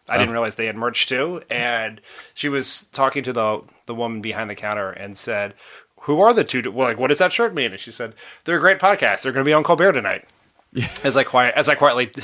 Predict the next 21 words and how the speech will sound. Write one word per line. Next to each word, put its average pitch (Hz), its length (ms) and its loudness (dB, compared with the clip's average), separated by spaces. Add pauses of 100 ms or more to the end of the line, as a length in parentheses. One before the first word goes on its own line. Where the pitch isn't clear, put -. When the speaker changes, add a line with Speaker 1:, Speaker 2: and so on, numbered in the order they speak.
(140)
Speaker 1:
<laughs> - 0 -
bowed 123 340 2
my 113 140 0
head 107 260 -2
and 110 160 -6
waited 101 220 -8
my 113 140 -2
turn 110 180 -6
in 107 60 -6
line. 101 220 -6 (340)
Speaker 2:
We 131 140 4
saw 156 260 6
them 143 160 4
briefly 117 400 2
as 98 100 0
we 101 60 0
walked 104 260 4
off 101 160 4
stage, 107 400 4
and 95 80 -4
we 92 160 -4